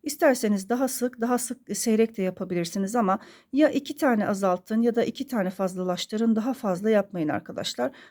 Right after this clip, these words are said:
Çok sık, çok da seyrek olmasına da gerek yok. Çimenleri bu şekilde ona tamamladıktan sonra bir, iki, üç zincir çekiyorum. Sıradaki tığ battı da kapatıyorum.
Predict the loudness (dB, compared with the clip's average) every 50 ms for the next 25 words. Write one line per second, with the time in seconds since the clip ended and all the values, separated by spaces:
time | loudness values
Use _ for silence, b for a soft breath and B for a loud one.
0 | B B -4 -2 -2 0 -2 -4 -2 -2 -2 -2 -2 -6 -2 -2 -2 -2 -2 -6
1 | -4 -2 0 0 0 0 0 0 0 0 0 -2 -4 -4 -6 -4 -4 -4 -4 -2
2 | -2 -2 -2 -4 -4 -6 -8 -8 -8 _ _ _ B B B B B B B B
3 | -4 0 2 6 6 8 8 6 6 4 0 -2 -4 -4 -6 -6 -4 -4 -2 -2
4 | -2 0 2 2 0 0 0 0 0 2 2 2 2 0 0 -2 -6 -8 -4 -4
5 | -4 -4 -2 -4 -4 -2 -2 -2 -4 -2 -2 -2 0 0 -2 -4 -10 _ -12 -12
6 | -10 -6 -4 -4 -4 -4 _ -8 -8 -8 -6 -4 -2 -2 -2 -2 -2 -4 -4 -6
7 | -6 -2 2 4 4 6 6 4 2 0 b b b b b b b b b b
8 | _ -14 -6 -2 0 0 0 0 -2 -4 -2 -2 0 0 -2 -4 _ _ _ _
9 | _ -4 -2 0 0 2 0 -2 -4 -8 -12 -12 -12 -12 -12 -12 -12 -12 -12 -10
10 | -10 -10 -10 -12 -16